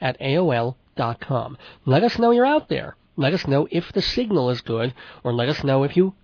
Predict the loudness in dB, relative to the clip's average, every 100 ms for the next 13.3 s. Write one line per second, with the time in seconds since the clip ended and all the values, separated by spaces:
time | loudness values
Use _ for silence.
0 | -12 0 2 2 -2 -6 _ 0 0 0
1 | -4 -6 -4 0 2 4 6 6 4 -2
2 | -8 -8 -14 -18 -20 -20 2 4 6 6
3 | 6 6 0 0 2 2 2 4 6 4
4 | 0 _ -6 -4 2 6 6 4 -2 2
5 | 4 4 2 2 2 0 2 4 2 2
6 | -4 -6 -4 0 2 0 -6 -20 -14 -2
7 | 2 4 4 2 0 0 2 2 2 2
8 | 2 2 -4 -10 -6 -2 0 0 0 -2
9 | 0 0 2 2 0 -6 -6 6 6 6
10 | 0 0 2 2 2 0 -4 -10 -14 -18
11 | -20 _ -12 -4 6 6 6 2 2 2
12 | 0 -2 -4 -4 -4 -2 -2 2 4 4
13 | 0 -6